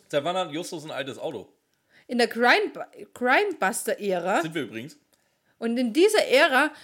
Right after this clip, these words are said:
Speaker 2: bettelt er die ganze Zeit rum, dass er ein Auto braucht und jetzt hat er auf einmal eins.
Speaker 1: Ja.
Speaker 2: Wieso erzählt es uns niemand?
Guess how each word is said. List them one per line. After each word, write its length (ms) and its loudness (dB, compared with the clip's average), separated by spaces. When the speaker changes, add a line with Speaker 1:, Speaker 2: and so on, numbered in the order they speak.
Speaker 2:
bettelt 400 4
er 120 6
die 140 -4
ganze 520 2
Zeit 360 2
rum, 280 2
dass 160 2
er 100 -4
ein 80 -14
Auto 320 4
braucht 340 2
und 80 -2
jetzt 160 -6
hat 120 0
er 100 -2
auf 80 -6
einmal 260 -2
eins. 300 -6
Speaker 1:
Ja. 180 -6
Speaker 2:
Wieso 180 4
erzählt 400 0
es 120 2
uns 200 0
niemand? 360 -2